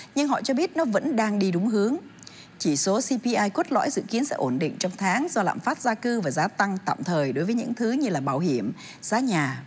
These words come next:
và xe cộ. Trợ cấp an sinh xã hội năm hai nghìn hai mươi lăm chỉ tăng nhẹ hai chấm năm phần trăm. Những người nhận phúc lợi an sinh xã hội sẽ thấy khoản thanh toán hàng tháng của họ chỉ tăng nhẹ có hai chấm năm phần trăm vào năm tới.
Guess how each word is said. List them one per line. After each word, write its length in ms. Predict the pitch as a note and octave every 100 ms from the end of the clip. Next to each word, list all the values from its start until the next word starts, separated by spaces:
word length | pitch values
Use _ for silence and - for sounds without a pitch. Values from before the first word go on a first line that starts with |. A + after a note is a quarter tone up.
| -
và 200 | D3 C3+
xe 180 | -
cộ. 260 | D3+ B2+ F2+ - - - - - - - - - - - - - - - - - - - - - - - - - - - - - -
Trợ 140 | B3
cấp 180 | - F4+ -
an 140 | C4+
sinh 120 | C4
xã 140 | A3+ -
hội 200 | A3+ -
năm 140 | F3+
hai 120 | G#3
nghìn 140 | F3+ C3
hai 80 |
mươi 100 | E3+
lăm 240 | F#3 F#3 D#3+
chỉ 160 | - B2
tăng 220 | D3 F#3
nhẹ 220 | F3 C#3
hai 180 | F3+ E3+
chấm 160 | D#3+ G3
năm 140 | D#3+
phần 200 | D#3 A#2+
trăm. 340 | - E3 C#3+ C3 - - - -
Những 180 | A3 C#4+
người 120 | C4
nhận 160 | F3+ -
phúc 180 | E4+
lợi 120 | C4 E3+
an 140 | B3
sinh 160 | B3 A3+
xã 140 | -
hội 200 | A#3+ -
sẽ 140 | -
thấy 180 | - B3
khoản 220 | D#4 C3+
thanh 180 | C#3 F#3
toán 220 | F#3 E3+
hàng 160 | B3+ D3+
tháng 260 | D#3+ E3 C4
của 100 | F#3
họ 160 | D3+
chỉ 140 | - -
tăng 200 | F#3 F#3
nhẹ 200 | D3+ -
có 80 | A#3+
hai 180 | A3+ F3
chấm 160 | G#3
năm 140 | G#3+ E3+
phần 180 | C#3
trăm 240 | B2 E3 D#3
vào 120 | C3
năm 180 | B2+ D3
tới. 360 | - D#3+ G3